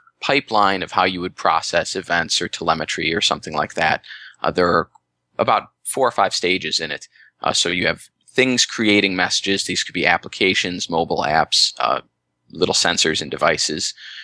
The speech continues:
You need to collect those together. That's the ingester service there. That's Event Hub.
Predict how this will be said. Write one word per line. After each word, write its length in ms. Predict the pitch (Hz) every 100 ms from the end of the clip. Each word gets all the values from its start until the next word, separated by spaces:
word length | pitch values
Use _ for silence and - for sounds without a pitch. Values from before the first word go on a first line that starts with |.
| - -
You 120 | 98
need 180 | 101 98
to 160 | 101
collect 480 | - - 95 - -
those 260 | 95 95 -
together. 560 | 95 85 73 85 95 -
That's 380 | 67 - - -
the 180 | 85 78
ingester 460 | - 78 - -
service 460 | - 78 62 69 -
there. 240 | 67 78
That's 260 | - - -
Event 220 | 92 -
Hub. 260 | - -